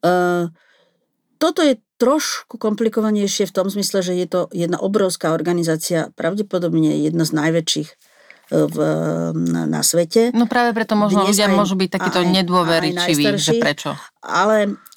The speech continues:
Speaker 1: jej hlavný tromf je v tom, je v, stále v tej obrovskej nezávislosti. A tá nezávislosť je daná práve prísnym systémom financovania Amnesty International.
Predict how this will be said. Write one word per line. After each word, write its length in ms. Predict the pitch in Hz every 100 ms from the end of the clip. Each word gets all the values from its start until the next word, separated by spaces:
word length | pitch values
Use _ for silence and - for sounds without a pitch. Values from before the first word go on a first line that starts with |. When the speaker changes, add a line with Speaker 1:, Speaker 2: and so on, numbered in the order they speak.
| _
Speaker 1:
jej 340 | - 170 220
hlavný 480 | 185 156 220 240 220
tromf 320 | 185 185 202
je 80 | 208
v 80 | -
tom, 200 | 156 160 - - _ _ _
je 280 | - 190 180
v, 80 | 175 _ _ _ _ _ _ _ - _ _
stále 560 | - - - 147 180 190
v 100 | 160 -
tej 200 | 170 160 160 -
obrovskej 880 | - 185 196 175 - - 156 156 156 - _ _ _ _ _ - - -
nezávislosti. 880 | 165 170 156 143 - - - - - _ _ _ _ - - -
A 120 | - 170
tá 120 | 170
nezávislosť 520 | 190 240 233 226 202
je 120 | 190
daná 380 | 156 160 185 180 - _ _ _
práve 320 | - 139 190
prísnym 640 | 202 202 220 - 190 180 -
systémom 580 | - 175 - 175 156 165
financovania 680 | 160 170 156 143 139 143 -
Amnesty 360 | - 147 - -
International. 580 | - - - - 202